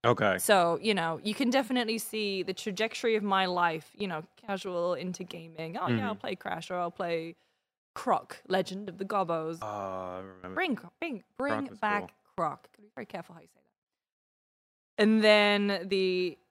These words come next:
Speaker 2: the Sims took
Speaker 1: Mm-hmm.
Speaker 2: over, and that's when everything changed for me. And so I have, like, yeah, these various kind of floating memories of just, "Oh, I remember that game or that game or whatever."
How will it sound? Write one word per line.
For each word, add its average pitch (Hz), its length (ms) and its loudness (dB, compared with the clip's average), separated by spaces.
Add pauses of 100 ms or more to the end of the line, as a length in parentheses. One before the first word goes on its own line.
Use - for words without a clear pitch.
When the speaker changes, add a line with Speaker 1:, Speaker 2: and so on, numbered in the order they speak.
(120)
Speaker 2:
the 196 80 -2
Sims 160 420 -6 (240)
took 127 140 -2
Speaker 1:
Mm-hmm. 107 140 -2 (220)
Speaker 2:
over, 170 420 -4 (120)
and 180 180 -2
that's 165 260 -8
when 165 360 -12 (160)
everything 170 580 -6 (380)
changed 165 600 -8
for 170 100 -10
me. 156 340 -14 (180)
And 196 160 2
so 180 600 4 (1040)
I 190 40 -2
have, 240 140 2
like, 226 160 4
yeah, 170 180 4
these 208 240 -2
various 285 380 4
kind 247 160 -2
of 220 80 -2
floating 233 420 0
memories 269 520 0
of 185 100 0
just, 190 240 -4
"Oh, 330 80 6
I 311 40 8
remember 277 300 0
that 233 220 -6
game 226 240 -4
or 185 100 -2
that 185 200 -8
game 185 260 -6
or 165 40 -2
whatever." 165 360 -2